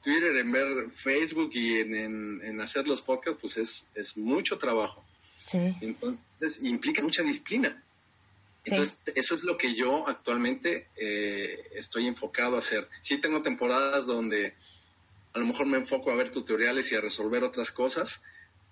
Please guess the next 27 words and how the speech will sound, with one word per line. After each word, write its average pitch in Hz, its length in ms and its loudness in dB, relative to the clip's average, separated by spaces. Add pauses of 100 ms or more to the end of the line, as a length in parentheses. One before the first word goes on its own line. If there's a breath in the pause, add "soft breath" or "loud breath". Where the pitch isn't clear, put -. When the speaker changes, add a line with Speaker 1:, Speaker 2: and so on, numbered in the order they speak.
(140)
Speaker 1:
pero 120 460 2 (100)
en 120 160 0
base 147 280 4
a 143 60 6
esa 127 680 0
constancia 123 480 -2
que 110 100 -6
tuve 131 280 0
en, 117 200 0
en 107 160 -6
diferentes 110 1000 -2
momentos, 131 720 0 (480 soft breath)
la 117 140 -2
gente 127 260 0
ha 127 60 -6
conocido 120 380 -2
mi 113 120 0
trabajo. 95 400 -4
Y 113 120 0
ya, 131 140 4
por 127 140 0
ejemplo, 120 300 -2
cuando 104 280 -4
yo 123 160 0
en 131 100 4
el 117 120 0
Facebook, 127 500 -2